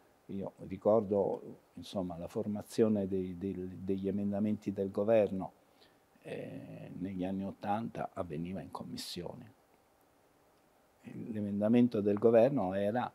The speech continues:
definito nel rapporto con i gruppi di maggioranza, ma i gruppi di opposizione si facevano sentire come. Negli anni novanta cambia? Non lo so,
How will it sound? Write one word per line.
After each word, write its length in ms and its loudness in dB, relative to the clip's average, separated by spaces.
definito 800 2
nel 200 -6
rapporto 580 4
con 180 -6
i 80 -6
gruppi 340 -4
di 100 -4
maggioranza, 840 -6
ma 200 -10
i 140 -8
gruppi 360 2
di 120 0
opposizione 720 0
si 160 -10
facevano 520 -8
sentire 600 -2
come. 420 -4
Negli 160 4
anni 220 8
novanta 600 8
cambia? 580 2
Non 200 0
lo 120 0
so, 140 -14